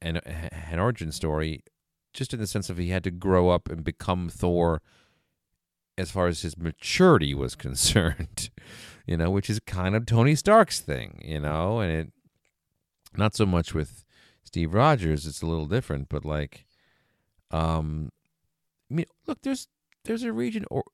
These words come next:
there's a reason origin stories work well. It's because they involve transformation, and the transfor-,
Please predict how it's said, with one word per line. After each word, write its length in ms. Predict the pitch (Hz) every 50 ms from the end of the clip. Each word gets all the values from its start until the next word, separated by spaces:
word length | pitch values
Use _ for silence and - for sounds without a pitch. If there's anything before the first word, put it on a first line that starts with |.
| _ _ _
there's 300 | - 131 131 151 165 160 165
a 80 | 165
reason 440 | 160 170 196 214 220 202 214 196 190 -
origin 420 | - 147 151 160 160 147 - 147 143
stories 400 | - - 147 131 127 127 120 107
work 260 | 98 95 98 104 95 -
well. 680 | 90 87 87 95 123 139 127 92 76 - - - - - _ _ _ _ _ _ _ _ _ _
It's 100 | - -
because 340 | - - - - 104 92 90
they 120 | 98 95
involve 420 | 95 92 90 85 90 98 107 101 -
transformation, 960 | - - - 90 90 92 90 - - 85 82 82 85 92 95 90 - - - - - _ _ _ _ _ _ _ _ _ _ _ _ _
and 220 | - 71 71 71 69
the 100 | 71 69
transfor-, 560 | - - - - - 92 110 110 - -